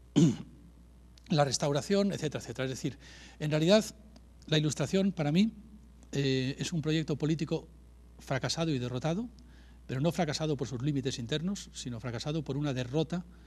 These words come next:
por una derrota sangrienta. Y por tanto no podemos decir en absoluto que lo que estamos, que lo que tenemos actualmente,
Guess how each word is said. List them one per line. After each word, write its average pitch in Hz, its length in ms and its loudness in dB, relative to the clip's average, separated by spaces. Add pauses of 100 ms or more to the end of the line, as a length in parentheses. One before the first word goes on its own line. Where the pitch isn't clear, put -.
(160)
por 127 100 -8
una 139 140 0
derrota 135 300 -2
sangrienta. 139 540 -4 (840)
Y 156 40 6
por 139 120 4
tanto 175 220 6
no 180 140 8
podemos 185 320 6
decir 185 220 0
en 165 60 2
absoluto 160 460 0
que 147 140 -2
lo 131 100 -2
que 131 80 -4
estamos, 165 400 -4
que - 80 -6
lo 131 80 -2
que 127 80 -4
tenemos 156 300 -4
actualmente, 143 680 -2